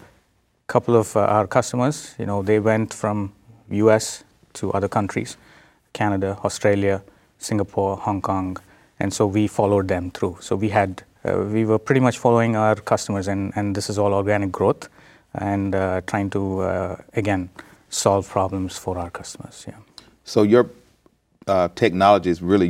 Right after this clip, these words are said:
Speaker 2: used around the world?
Speaker 1: Yes, yeah.
Speaker 2: So now you, you did a, a call center at one point, right?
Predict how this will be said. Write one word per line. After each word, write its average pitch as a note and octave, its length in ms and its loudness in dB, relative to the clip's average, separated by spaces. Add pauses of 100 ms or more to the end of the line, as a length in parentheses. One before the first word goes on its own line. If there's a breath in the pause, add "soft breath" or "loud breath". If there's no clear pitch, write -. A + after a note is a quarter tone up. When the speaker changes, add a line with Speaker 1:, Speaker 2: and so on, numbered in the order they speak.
(160)
Speaker 2:
used F2+ 140 -2
around E2 260 2
the D#2+ 200 2
world? F2 380 -6
Speaker 1:
Yes, - 380 0 (260)
yeah. G2+ 160 -6 (440 soft breath)
Speaker 2:
So A2 320 6
now G#2 120 0
you, B2 160 4 (260)
you B2 180 0
did B2 340 6
a, F#2+ 480 2 (120)
a E2 100 -2
call B2 340 2
center D#2 420 -2
at D2 120 -2
one E2 200 0
point, D#2 280 -4
right? F#2+ 280 -4